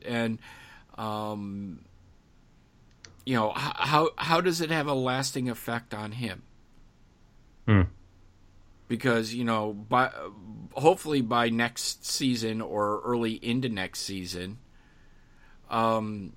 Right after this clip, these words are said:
Speaker 1: he's back to being Coulson.
Speaker 2: Yeah.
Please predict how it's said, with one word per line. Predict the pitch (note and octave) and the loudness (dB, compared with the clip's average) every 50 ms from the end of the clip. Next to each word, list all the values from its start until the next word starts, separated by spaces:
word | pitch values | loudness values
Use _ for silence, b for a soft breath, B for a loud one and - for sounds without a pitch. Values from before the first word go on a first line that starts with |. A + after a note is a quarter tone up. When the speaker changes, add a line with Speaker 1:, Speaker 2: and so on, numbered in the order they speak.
| - - - | -20 -18 -6
Speaker 1:
he's | - C3 C#3 C3 | 2 4 4 4
back | B2+ C3 C3+ B2+ B2+ C3 C3 | 4 4 4 4 4 2 0
to | C3 | -4
being | A#2+ A#2 C3 B2+ B2+ B2 A#2+ B2 A#2+ - - - - | -2 0 0 2 2 0 0 -2 -4 -8 -16 -14 -12
Coulson. | - - E3 D#3+ D#3+ - - - - - - - - - - - _ - _ - _ - - - - - - - - - - - - - - - - - - - - - | -6 0 0 0 0 0 -6 -8 -10 -16 -20 -20 -20 -20 -20 -20 _ -20 _ -20 _ -20 -20 -20 -20 -20 -20 -20 -20 -20 -20 -20 -20 -20 -20 -20 -20 -20 -20 -16 0 10
Speaker 2:
Yeah. | A2+ G#2 F#2 F2 | 12 12 12 12